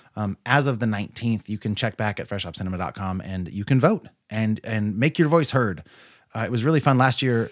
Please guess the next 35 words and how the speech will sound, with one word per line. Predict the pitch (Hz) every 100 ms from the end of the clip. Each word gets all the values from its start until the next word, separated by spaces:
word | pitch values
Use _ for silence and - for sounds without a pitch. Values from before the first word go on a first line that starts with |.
| -
Fall | - 131
River | 123 117
took | 107 117
it | 117
with | 65 107
Hexagenia. | - 117 104 110 117
We | 120
were | 104
doing | 92 90
West | 117 -
Coast | 120
I | 110 107
P | 104
As, | 98 98
I |
think | 101 92
nine | 90 107 120
percent | 131 131 127
or |
less. | 131 156 - - - - _
Um, | 123 123 110
and | 117 104
Hexagenia | 151 - 139 147 139
just | 120 110 - - 113 98
basically | 165 - 147 120
wiped | 104 113 -
the | 104
floor | - 107 107 92 85 _ _ _
with | 104 110 - - _ - 110
beers | 110 120 120
like, | 156 160 - -
um, | 156 160 151 147 - _
Pliny | - 107 147
the | 160 165
Elder | 180 151 -